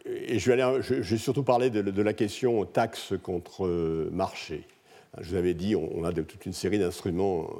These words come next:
euh, de politique climatique, hein, euh, alors, et, et je vais évoquer un peu dans le désordre une série de questions. Alors, la première question que je vais évoquer très rapidement, c'est les questions de l'assiette. C'est une question qui n'est jamais évoquée.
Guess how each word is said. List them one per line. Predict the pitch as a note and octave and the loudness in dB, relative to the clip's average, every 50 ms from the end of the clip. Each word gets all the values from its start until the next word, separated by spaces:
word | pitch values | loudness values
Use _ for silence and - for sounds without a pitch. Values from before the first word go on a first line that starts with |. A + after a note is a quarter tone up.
| F2 | -10
euh, | - E2+ F2 - - - - G#2 - - - - - - - | -8 -8 -8 -8 -10 -10 -12 -14 -18 -20 -20 -20 -20 -14 -4
de | - F2+ E2+ | -2 -2 0
politique | F2 E2+ D#2+ E2+ E2 F#2 E2 - | 0 0 0 0 -2 -4 -4 -2
climatique, | - E2+ D2+ D#2 D#2 D2+ - - C#3+ E3+ D#3+ - - - | -2 0 0 0 0 -2 -2 -2 -2 -2 -2 -4 -2 -2
hein, | E2 F2 F2 - - - | 0 0 0 -2 -2 -2
euh, | - F2 E2+ E2 D#2+ D#2+ D#2 D2+ D#2 D#2+ G2 F#2+ - - - - - - - - - - - | -2 0 2 2 2 2 2 2 0 -2 -4 -8 -12 -18 -20 -20 -20 -20 -20 -20 -20 -12 -4
alors, | - A#2 G#2 G2+ G#2+ A#2 - - - - - - - - - - - - - - - - - - _ - - - | 2 4 4 4 4 2 -2 -6 -8 -10 -10 -12 -16 -16 -18 -18 -18 -20 -20 -20 -20 -20 -20 -20 _ -20 -14 -4
et, | - C3 A2 - - - | -2 -2 -2 0 2 0
et | A#2 | 2
je | G2+ - | 4 4
vais | C#3 D3+ | 4 4
évoquer | D3+ B2+ C3 C#3 B2+ - D#3 | 6 6 4 4 6 6 4
un | D3 D3 | 4 4
peu | C3 - D#3 | 2 4 4
dans | C#3+ C#3 | 4 4
le | C3 B2 | 4 4
désordre | B2 C3 A2 B2 C3+ B2+ | 4 4 4 4 2 2
une | A#2+ A2+ | 2 2
série | - C3+ A#2+ A#2 | 4 4 2 4
de | |
questions. | - B2 G#2+ - A#2+ | 2 2 4 4 4
Alors, | A2+ G#2+ | 4 4
la | - | 4
première | - E3 F3 E3 - | 4 4 4 4 4
question | - D3 B2 - D#3+ D#3 | 2 2 4 4 2 2
que | C3+ A2 | 2 4
je | B2 | 4
vais | B2+ B2+ | 4 6
évoquer | A#2+ A#2+ A#2+ A#2+ - C3+ | 6 4 2 2 0 0
très | A#2+ - - A#2 | 2 2 2 2
rapidement, | G#2 B2 A#2 D#3 F3+ | 4 4 4 4 4
c'est | D#3 - D3+ | 4 2 2
les | C#3 | 2
questions | - B2+ A#2+ - D#3+ | 2 2 2 2 4
de | D3 C#3 | 4 4
l'assiette. | C3+ A#2 - - - G2+ F#2 F#2 - - - - - - - - - - | 4 2 0 -2 0 0 0 0 -4 -10 -20 -20 -20 -20 -20 -20 -20 -10
C'est | - G2+ | -6 -4
une | G2 | -2
question | F2+ C3 A#2 - - E3+ D3+ | 0 0 2 2 2 2 2
qui | - C3 | 4 4
n'est | A#2+ A2 | 4 4
jamais | G#2 A#2+ C3 C3 C#3+ D3+ C#3+ | 6 6 6 6 6 6 4
évoquée. | C3+ A#2 A2+ A2 G#2 - - F#2+ F2 D3 | 4 4 2 0 0 0 0 0 0 0